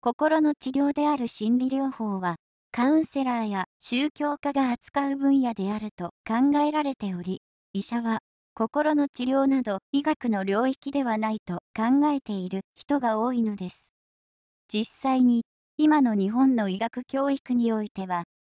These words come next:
心の分野の治療についての教育は、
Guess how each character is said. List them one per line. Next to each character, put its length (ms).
心 420
の 140
分 260
野 120
の 120
治 180
療 200
に 180
つ 140
い 100
て 140
の 180
教 260
育 280
は、 140